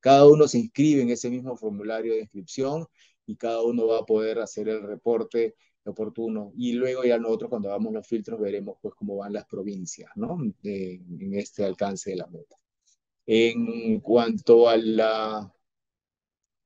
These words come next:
en cuanto al formulario de inscripción, a ver, voy a,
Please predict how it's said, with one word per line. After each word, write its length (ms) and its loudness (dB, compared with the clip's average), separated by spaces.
en 100 -4
cuanto 580 2
al 160 -2
formulario 540 2
de 80 2
inscripción, 760 -4
a 120 -16
ver, 200 -14
voy 240 -14
a, 440 -20